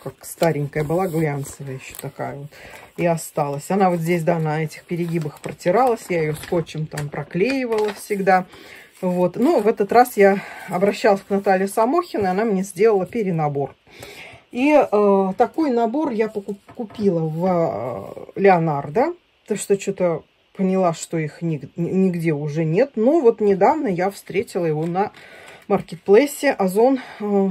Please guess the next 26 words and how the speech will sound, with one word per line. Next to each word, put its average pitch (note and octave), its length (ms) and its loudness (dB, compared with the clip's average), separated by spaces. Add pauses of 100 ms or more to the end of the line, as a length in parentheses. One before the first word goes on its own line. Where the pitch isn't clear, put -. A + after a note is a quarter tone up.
такой G3+ 320 0
есть. D#3+ 320 -6
Конечно, G3 360 -2
не F3 140 0
по F3 140 -2
той E3+ 160 -4
цене, E3+ 280 -6
что E3+ 180 -8
я E3 80 -4
покупала. B3+ 520 -2
Подороже, E3 500 -4
уж D3 120 -8
почти - 360 -14
тысячу - 340 -10
рублей F#3+ 320 -4 (520)
было, E3+ 400 0
был E3 280 -2
этот D3+ 260 -8
набор. D#3 360 -2
Но F3 120 -2
я G3+ 160 2
покупала G3 460 -4
дешевле E3+ 440 -4
гораздо. D3 420 -10
Чё-то - 280 -18
там D3+ 180 -14